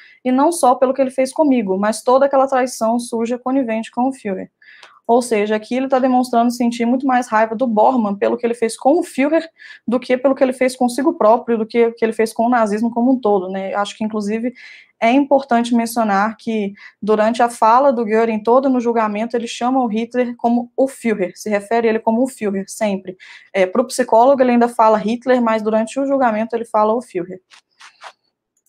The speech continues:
Aí uma outra citação aqui. É, "Hitler era o espírito e o símbolo da Alemanha. Eles não puseram o Kaiser Guilherme em julgamento após a última guerra. Eles não estão processando o imperador Hirohito do Japão, mas teriam provavelmente processado Hitler.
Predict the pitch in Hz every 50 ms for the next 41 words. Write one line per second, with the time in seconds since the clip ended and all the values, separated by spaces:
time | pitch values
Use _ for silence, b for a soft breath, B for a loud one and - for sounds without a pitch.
0 | _ _ _ _ _ _ _ _ _ _ _ _ _ _ _ _ _ _ _ _
1 | _ - 214 220 214 214 214 220 220 220 220 - - 220 220 214 - 226 214 214
2 | 214 214 - - 254 269 285 269 _ B B B B B B B B B B B
3 | 233 226 220 214 214 208 208 202 254 277 302 294 285 285 294 302 - 247 247 262
4 | 254 262 - - 254 262 285 277 - 269 262 262 - - 262 269 262 269 247 262
5 | 262 262 254 233 202 190 190 190 202 196 202 _ - - 226 226 240 240 247 277
6 | 302 302 302 262 247 240 254 262 254 240 240 240 226 220 226 226 233 233 214 226
7 | 254 240 214 214 226 233 226 226 220 233 226 233 226 214 202 196 214 214 233 226
8 | - 226 226 220 226 220 233 - 262 254 247 220 208 196 185 190 202 - B B
9 | B B B B B 220 220 226 220 240 262 294 311 311 - 262 269 269 277 269
10 | 269 269 262 - 240 240 240 240 240 247 240 233 226 214 220 233 220 240 240 254
11 | 233 226 233 233 - - 233 240 262 269 - - 196 190 190 B B B B B
12 | B - 233 226 233 233 254 254 240 240 247 254 254 247 277 277 294 285 277 269
13 | 247 226 220 240 240 - 240 240 240 254 247 - 240 226 233 262 240 214 196 196
14 | - 196 190 190